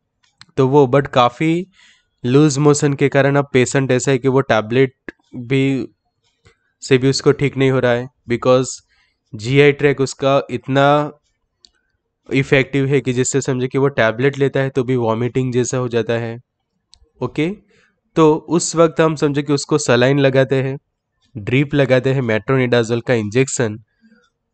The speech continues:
तो उससे भी उसको काफ़ी फ़ायदा होता है।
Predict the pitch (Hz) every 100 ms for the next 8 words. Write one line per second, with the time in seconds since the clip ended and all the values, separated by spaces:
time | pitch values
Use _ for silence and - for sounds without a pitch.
0 | _ _ _ - 143 143 139 135 - 190
1 | 160 151 135 147 143 117 110 139 123 147
2 | _ _ _ _ - 120 120 135 131 110
3 | 123 131 160